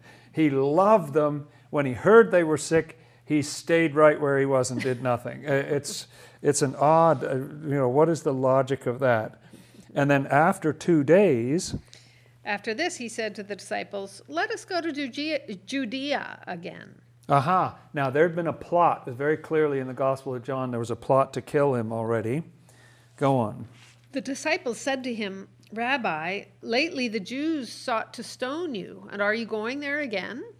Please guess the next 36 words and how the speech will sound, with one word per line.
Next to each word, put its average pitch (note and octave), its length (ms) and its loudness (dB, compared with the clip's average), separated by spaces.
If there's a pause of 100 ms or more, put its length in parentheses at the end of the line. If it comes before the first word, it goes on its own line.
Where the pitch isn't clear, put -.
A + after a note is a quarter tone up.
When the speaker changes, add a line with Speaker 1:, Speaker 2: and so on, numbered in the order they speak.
(280)
Speaker 1:
Yes, B2+ 380 4
and C3+ 180 -4
then B2+ 120 -2
he B2 60 -4
gives C3 300 0
an B2+ 100 -4
answer. B2 300 -4
Let's C3+ 160 0
skip D3 240 -2
down B2+ 220 0
to A#2+ 60 0
verse A#2+ 260 0
eleven. C#3 560 4 (560)
Speaker 2:
These C#4+ 260 -4
things C4 300 -8
he A#3+ 100 -8
said, G3 340 -6
and G3 120 -8
after A3 300 -6
that A#3+ 280 -4
he G3 80 -10
said F3+ 240 -10
to F3 60 -14
them, F3 300 -12 (180)
"Our G3+ 160 -4
friend C#4 400 -8
Lazarus A#3 760 -6
sleeps." - 880 -14
Speaker 1:
There F#3 240 8
it G3+ 80 6
is A3+ 160 8
again. C#3 400 -2 (140)
He C3 80 -8
says D#3+ 240 -2
he's E3+ 160 -4
sleeping. F3 760 -2